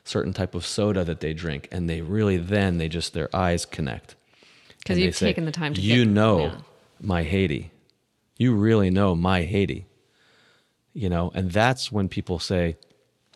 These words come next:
Speaker 1: that's when you see their smiles and their eyes really brighten. They love to know that I know Haiti. Um, they want people to know it. Um, because if they're here in the States, they miss it. It's their home.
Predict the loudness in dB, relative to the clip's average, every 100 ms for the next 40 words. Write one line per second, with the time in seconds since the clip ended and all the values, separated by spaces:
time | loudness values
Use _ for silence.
0 | _ -4 0 0 0 -2 -4 -2 0 -2
1 | -4 -10 _ _ -10 -6 -4 -2 0 2
2 | 2 0 -4 -6 -6 -4 -4 -2 -4 -8
3 | -4 0 0 0 0 0 -4 -12 -8 -4
4 | -4 -4 0 2 2 0 -8 -8 -4 -4
5 | -6 -8 _ _ _ _ _ _ _ _
6 | _ -4 0 0 0 -2 -6 -6 -8 -8
7 | -14 _ _ _ _ _ _ -12 -8 -6
8 | -6 -8 -4 -2 0 0 0 -2 -8 -8
9 | -8 -8 -8 -8 -10 -14 _ _ _ _
10 | -18 -16 -12 -12 -8 -4 -4 0 0 0
11 | 2 2 0 -2 0 0 -2 -10 -16 _
12 | -20 -20 -20 _ -20 -12 -4 -2 -2 -4
13 | -10 -12 _ _ _ _ _ _ -6 -4
14 | -2 -2 -2